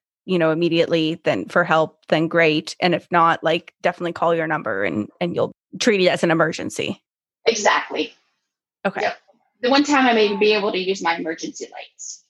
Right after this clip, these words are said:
Speaker 1: <laughs> Um, what if the animal that you find or that a person finds is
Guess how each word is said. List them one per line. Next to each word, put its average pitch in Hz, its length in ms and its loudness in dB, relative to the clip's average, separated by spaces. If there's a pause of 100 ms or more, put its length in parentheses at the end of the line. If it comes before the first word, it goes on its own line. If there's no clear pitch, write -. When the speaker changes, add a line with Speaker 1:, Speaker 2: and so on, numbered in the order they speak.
(160)
Speaker 1:
<laughs> 294 1080 0 (1040)
Um, 220 540 0 (240)
what 247 500 0
if 233 580 0 (160)
the 226 200 2
animal 185 580 2
that 180 100 2
you 185 80 -4
find 160 640 0 (120)
or 180 80 2
that 170 240 0 (160)
a 180 80 -2
person 180 340 -4
finds 156 580 0
is 170 600 0